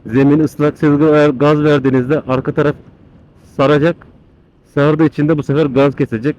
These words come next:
ve siz yine gitmek istediğiniz yere gidemeyeceksiniz. Kışın mesela araçlarda da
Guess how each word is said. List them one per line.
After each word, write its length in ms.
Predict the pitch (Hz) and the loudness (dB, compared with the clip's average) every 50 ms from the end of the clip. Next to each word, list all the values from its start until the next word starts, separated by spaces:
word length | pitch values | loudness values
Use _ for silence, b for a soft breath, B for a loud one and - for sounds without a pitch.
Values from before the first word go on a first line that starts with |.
| - _ - | -10 _ -8
ve 160 | 117 123 139 | -4 -4 -2
siz 200 | 131 156 156 143 | -2 -2 -2 0
yine 160 | 139 147 147 147 | 0 0 0 0
gitmek 320 | 139 156 - 147 156 135 | 0 -2 -2 -2 -2 -4
istediğiniz 340 | - - 127 123 127 131 113 | -4 -4 -2 0 0 0 2
yere 140 | 131 143 151 | 0 0 0
gidemeyeceksiniz. 720 | 139 127 143 131 127 113 95 101 92 - - 95 101 - - - - _ _ _ _ _ _ _ _ _ _ | 2 2 2 2 2 2 0 -2 -4 -6 -8 -12 -12 -12 -14 -20 -20 _ _ _ _ _ _ _ _ _ _
Kışın 300 | - 151 - - 156 151 | -10 -8 -4 0 2 2
mesela 340 | 151 147 - 156 143 147 131 | 2 2 2 0 0 0 0
araçlarda 520 | 135 131 135 123 - - 139 135 135 131 | 2 0 0 -2 -2 -2 0 0 0 0
da 100 | 127 131 | 0 -2